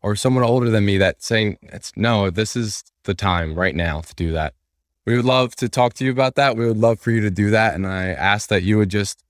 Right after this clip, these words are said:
reach out to one of the pastors or the staff, um, if that is your desire to publicly testify of that faith.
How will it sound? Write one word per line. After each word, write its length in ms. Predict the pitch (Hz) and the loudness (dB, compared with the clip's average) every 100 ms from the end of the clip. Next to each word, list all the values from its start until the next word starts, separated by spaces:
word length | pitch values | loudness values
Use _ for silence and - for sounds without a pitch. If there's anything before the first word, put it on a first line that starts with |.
| _ _ 104 | _ _ -2
reach 180 | 104 | 0
out 160 | 117 110 | 0 0
to 60 | 107 | -4
one 140 | 104 | -4
of 60 | 101 | -4
the 80 | 92 | -2
pastors 580 | 107 104 - 104 98 | -2 -2 -2 -2 -2
or 40 | 90 | -4
the 100 | 85 | -6
staff, 440 | - 92 90 90 _ - | -2 0 2 0 _ -16
um, 400 | 85 85 78 80 _ - | -12 -10 -10 -14 _ -14
if 160 | 92 - | -8 0
that 240 | 92 80 | 0 2
is 180 | 90 85 | -2 0
your 160 | 98 | 0
desire 320 | 87 78 78 78 | -2 -4 -6 -6
to 80 | |
publicly 380 | 78 80 78 76 | -6 -8 -6 -8
testify 380 | 80 71 - 50 | -8 -10 -8 -8
of 60 | 50 | -6
that 140 | 50 | -10
faith. 260 | - 50 | -8 -8